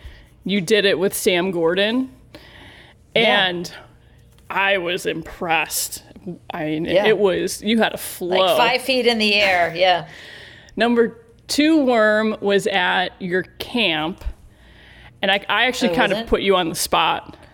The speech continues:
Speaker 1: to do it.
Speaker 2: Oh.
Speaker 1: And, and it was
Speaker 2: Mm.
Speaker 1: impressive because you did it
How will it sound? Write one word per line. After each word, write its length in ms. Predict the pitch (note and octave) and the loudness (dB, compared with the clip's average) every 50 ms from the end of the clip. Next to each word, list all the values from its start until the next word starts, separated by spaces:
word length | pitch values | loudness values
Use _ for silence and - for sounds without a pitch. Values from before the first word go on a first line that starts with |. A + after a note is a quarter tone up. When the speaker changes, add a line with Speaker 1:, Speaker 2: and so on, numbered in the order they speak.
| - - - | -20 -8 -6
Speaker 1:
to 100 | G3+ E3+ | -4 -4
do 260 | D3 F3 F3+ F3+ - | 0 0 0 0 0
it. 240 | - - - - - - - | -2 -2 -4 -6 -10 -12 -10
Speaker 2:
Oh. 260 | - E3+ D#3+ D#3 D3 D#3+ - | -10 -8 -8 -8 -8 -6 -2
Speaker 1:
And, 240 | A3 G#3+ G3 E3+ - - - | -2 -2 -2 -4 -8 -8 -6
and 180 | G#3 G#3+ G#3 A3 | -4 0 2 2
it 100 | A#3+ B3+ | 2 4
was 160 | C4 B3 A3 | 4 2 2
Speaker 2:
Mm. 40 | A3+ | 2
Speaker 1:
impressive 500 | G3+ - - A3 A#3 - - A3+ F3 D3+ | 0 0 0 -2 0 2 0 0 0 0
because 420 | F3+ F#3+ - - - F#3+ F#3 D#3+ | -2 -6 -2 0 0 0 0 0
you 120 | G3 G3 F#3+ | -2 -4 -2
did 220 | D3+ G3+ G3 G3 | 0 2 4 4
it 340 | G#3+ G#3+ G#3 G#3 G#3 - - | 6 6 6 4 4 2 -2